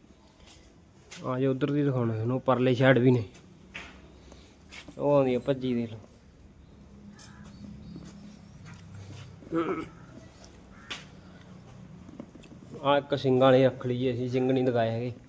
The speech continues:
ਬਸ ਕਾਲ ਕਾਲ 'ਚ ਲੇਟ ਹੋ ਗਏ ਤੇ ਫਿਰ ਆਪਾਂ ਕਿਹਾ ਵੀ ਚੱਲਣ ਦਿਓ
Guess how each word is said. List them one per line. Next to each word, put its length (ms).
ਬਸ 320
ਕਾਲ 200
ਕਾਲ 240
'ਚ 100
ਲੇਟ 300
ਹੋ 140
ਗਏ 200
ਤੇ 200
ਫਿਰ 140
ਆਪਾਂ 260
ਕਿਹਾ 140
ਵੀ 80
ਚੱਲਣ 400
ਦਿਓ 380